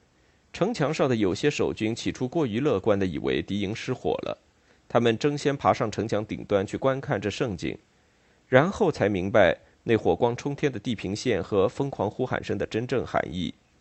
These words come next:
火光产生了预期的效果，它让守军魂飞魄散，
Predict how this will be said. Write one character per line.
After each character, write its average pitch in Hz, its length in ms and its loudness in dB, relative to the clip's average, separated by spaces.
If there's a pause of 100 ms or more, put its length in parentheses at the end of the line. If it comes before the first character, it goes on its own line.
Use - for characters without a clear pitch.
(680)
火 120 180 6
光 131 280 6
产 92 200 2
生 123 140 -2
了 117 60 0
预 107 120 -2
期 104 160 -6
的 120 120 -2
效 135 240 0
果， - 280 0 (360)
它 113 100 4
让 113 180 6
守 82 220 0
军 107 200 -2
魂 101 220 0
飞 139 140 0
魄 107 240 0
散， - 260 0